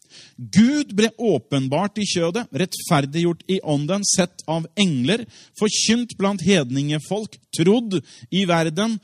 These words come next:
opptatt i herlighet. Ånden sier uttrykkelig at i de siste tider skal noen forlate troen og vende sin oppmerksomhet mot forførende ånder og demoners læresetninger. Det skjer ved løgnens hykleri,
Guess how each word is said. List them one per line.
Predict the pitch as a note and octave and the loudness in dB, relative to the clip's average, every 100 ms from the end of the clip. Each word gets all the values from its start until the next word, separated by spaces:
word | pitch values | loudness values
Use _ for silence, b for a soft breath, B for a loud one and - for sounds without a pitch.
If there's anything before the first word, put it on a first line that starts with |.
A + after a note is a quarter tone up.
| B | B
opptatt | - G#3 - - A#3 - - b b | -2 -2 -2 -4 -4 -4 -14 b b
i | E3+ F#3+ | -2 2
herlighet. | G#3 A#3 C#3 A2+ B2 C#3 - - B B _ | 2 2 0 0 2 0 -2 -12 B B _
Ånden | F#3+ A#3 C#4 D4 C#4+ | 0 2 2 0 2
sier | - A3 E3+ F3+ | 0 0 -2 -2
uttrykkelig | G#3+ - D#3 - E3 - | -4 -2 -4 -4 -4 -2
at | G3 F#3 | -2 -2
i | F3+ | -2
de | |
siste | A3 - C#4 - - C#4 - | 0 0 2 0 -2 -6 -6
tider | - D#3 A2 D#3 D#3+ | -4 -2 -2 -2 -2
skal | F3 F#3 | 0 2
noen | G3 C3+ C3 | 2 0 -4
forlate | - D#3+ B2+ A2+ - - | -6 -4 -4 -4 -6 -4
troen | F#3 G2+ G#2+ G2 D2 B B B | -2 0 0 0 -6 B B B
og | C#3 | 0
vende | G3+ F#3+ C3 | 2 0 0
sin | E3 | -2
oppmerksomhet | E3 D3 B2+ - E3+ D#3+ D#3 | -2 -2 -4 -2 -2 -2 0
mot | D3+ D#3+ | -4 -4
forførende | - F3+ - D#3 C3+ D3 E3+ | -4 -4 0 0 2 0 -2
ånder | F3+ D3 B2+ G3+ | -2 -2 2 2
og | F3 | 4
demoners | E3+ D3+ C3+ D3+ - | 2 4 2 0 -2
læresetninger. | E3+ D3 A#2+ C#3 - D#3+ G3 B3 D3 B B B B | -2 -2 -2 -2 -4 -4 -2 -4 -6 B B B B
Det | A#2 G#3+ C4 | 4 6 6
skjer | - G#3 | 2 2
ved | F#3+ A3 G3+ | 2 2 4
løgnens | D3+ D3+ E3 G#3+ G3+ - | 4 2 0 -2 -6 -6
hykleri, | G#3+ - A#3+ B3 D4 | -6 -4 -4 -2 -4